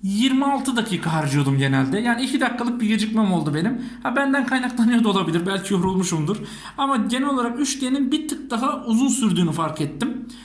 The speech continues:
İkinci denemeyi de çözdüm çünkü. Ee, e, ne, ne diyecektim? Bir şey daha diyecektim ya. Heh. Ya ama genel olarak yani ilk denemede şu an, e,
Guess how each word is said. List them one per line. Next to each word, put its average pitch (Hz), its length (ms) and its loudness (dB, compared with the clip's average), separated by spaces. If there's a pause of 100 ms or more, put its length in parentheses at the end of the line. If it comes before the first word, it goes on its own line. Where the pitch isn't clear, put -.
(160)
İkinci 202 280 2
denemeyi 160 280 2
de 143 80 -2
çözdüm 139 320 0
çünkü. 143 420 -4 (400)
Ee, 135 80 -4 (1300)
e, 151 320 -2
ne, 214 180 2
ne 220 140 2
diyecektim? 175 380 -2
Bir 214 40 0
şey 196 120 0
daha 160 100 0
diyecektim 143 360 -6
ya. 175 120 -2
Heh. 190 120 -4 (300)
Ya - 100 -4
ama 277 140 2
genel 254 260 2
olarak 277 360 -2
yani 233 260 0
ilk 269 200 -2
denemede 247 420 0
şu 226 160 -2
an, 214 260 -2
e, 175 380 -2